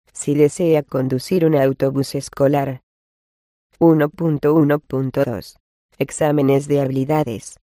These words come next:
Si pasa el examen o los exámenes de conocimiento requeridos, podrá tomar los exámenes de habilidades de la licencia de conducir comercial. Hay tres tipos de habilidades generales que se examinarán.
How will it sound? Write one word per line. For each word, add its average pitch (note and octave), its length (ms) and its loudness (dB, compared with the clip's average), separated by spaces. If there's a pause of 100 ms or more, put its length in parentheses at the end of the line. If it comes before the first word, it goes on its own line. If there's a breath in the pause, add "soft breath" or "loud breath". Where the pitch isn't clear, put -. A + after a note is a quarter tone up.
Si - 240 -6
pasa C#3+ 360 0
el C#3 120 2
examen D3 480 0
o C#3 80 4
los C3+ 200 2
exámenes C#3+ 640 0
de C#3 140 -6
conocimiento C#3 800 2
requeridos, C#3 800 -4 (380)
podrá E3 380 4
tomar D#3 400 0
los D#3 240 0
exámenes C#3+ 640 0
de C#3+ 120 0
habilidades D3+ 640 0
de D3+ 120 0
la C#3+ 100 0
licencia C3+ 580 0
de C#3+ 140 0
conducir C3+ 580 -4
comercial. C3+ 680 -2 (960)
Hay C#3+ 240 0
tres D#3+ 320 2
tipos C#3+ 400 -2
de C#3+ 160 0
habilidades C#3+ 600 0
generales C#3 720 -2
que - 160 -4
se D3+ 200 0
examinarán. C3+ 800 -2